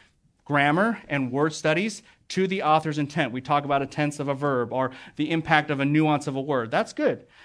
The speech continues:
But we can do it better, and we can still do more. For example, with grammar, we should talk about structure, structuring a passage. Look at those conjunctions. Look at how verbs are parallel or subordinate to each other.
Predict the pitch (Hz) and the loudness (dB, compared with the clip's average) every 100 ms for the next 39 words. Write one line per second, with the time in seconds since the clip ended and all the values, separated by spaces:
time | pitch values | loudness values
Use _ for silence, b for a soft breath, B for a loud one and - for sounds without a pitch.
0 | b - 202 - - 160 247 294 233 185 | b 6 6 4 -8 -4 0 2 2 0
1 | 120 107 110 - _ _ 147 143 202 220 | -2 -6 -6 -12 _ _ -4 -2 0 -2
2 | - 175 147 135 113 117 123 151 147 165 | -2 -2 0 -2 -2 -4 -2 -2 2 0
3 | 156 139 139 147 139 113 B B 175 190 | 0 -6 0 0 0 -4 B B -4 -4
4 | 233 - 220 202 180 - - 139 143 117 | -4 -2 -2 0 -4 -4 -2 -2 -2 -10
5 | 95 - _ b b _ - 175 170 - | -12 -16 _ b b _ 0 4 4 2
6 | 151 131 135 120 107 104 - - 175 220 | -2 0 -2 -2 -4 -14 -16 -4 0 2
7 | 233 233 226 214 196 185 185 190 135 110 | 6 4 4 0 2 4 2 0 -6 -8
8 | - B B 220 240 240 247 170 202 233 | -12 B B 0 4 6 6 6 6 6
9 | 214 185 156 196 220 214 180 160 135 139 | 4 0 0 6 8 8 8 6 4 0
10 | 165 147 190 220 185 151 156 151 143 120 | -2 2 4 4 2 0 -4 0 0 0